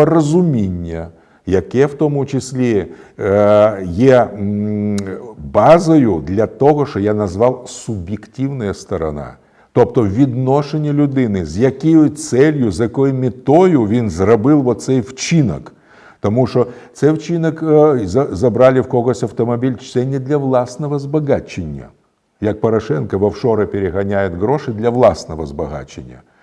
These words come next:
Це вони вчинили для того, щоб врятувати своїх побратимів. І ця мета, мета повинна бути зазначена в суб'єктивній стороні.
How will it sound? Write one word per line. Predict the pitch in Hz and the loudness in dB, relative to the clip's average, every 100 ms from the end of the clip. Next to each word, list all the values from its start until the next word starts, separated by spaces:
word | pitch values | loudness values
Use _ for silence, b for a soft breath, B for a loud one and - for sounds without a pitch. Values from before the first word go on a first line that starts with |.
| b b | b b
Це | - 117 | 2 4
вони | 131 151 165 | 4 4 2
вчинили | 139 95 - 127 131 160 143 | 0 -4 -4 -2 0 0 2
для | 131 | 0
того, | 127 131 139 | 0 2 2
щоб | 143 135 | 2 2
врятувати | 117 123 143 139 147 117 87 104 131 - 113 71 | 2 4 4 2 2 2 2 2 2 -2 -4 -4
своїх | - - 90 104 - | -12 -6 -4 -4 -4
побратимів. | 110 104 117 113 101 127 101 - B B B | -2 0 -2 -4 -6 -6 -8 -12 B B B
І | - | -8
ця | 98 127 120 | -2 4 4
мета, | 123 123 - 123 165 165 - - | 4 0 4 4 4 -2 -8 -14
мета | 85 190 233 240 98 78 - | -8 -2 -2 2 2 2 -4
повинна | 92 95 123 131 | -4 -2 -2 -2
бути | 120 143 143 | -2 -2 -2
зазначена | 123 156 139 123 135 147 160 151 | 0 0 0 -2 -2 -2 -4 -4
в | 139 | -4
суб'єктивній | 151 135 131 127 127 110 98 | -4 -2 -4 -2 -2 -2 -4
стороні. | - 98 82 71 62 | -4 -6 -6 -6 -12